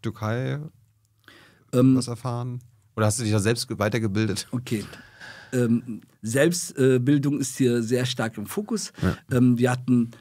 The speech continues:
Speaker 2: damals im Rahmen des Studiums kaum Möglichkeiten, äh, Bildungsveranstaltungen oder auch Veranstaltungen zur Türkei zu besuchen. Es waren auch sehr theoretische Veranstaltungen.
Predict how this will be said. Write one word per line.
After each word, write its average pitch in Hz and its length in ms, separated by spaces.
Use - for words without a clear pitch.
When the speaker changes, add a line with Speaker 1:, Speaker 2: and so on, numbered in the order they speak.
Speaker 2:
damals 123 360
im 113 120
Rahmen 113 240
des 113 120
Studiums 113 420
kaum 117 300
Möglichkeiten, 113 880
äh, 90 80
Bildungsveranstaltungen 113 1300
oder 113 260
auch 110 320
Veranstaltungen 110 1000
zur - 160
Türkei 107 400
zu 147 220
besuchen. 156 500
Es - 160
waren 123 220
auch 120 100
sehr 117 260
theoretische 127 580
Veranstaltungen. 120 800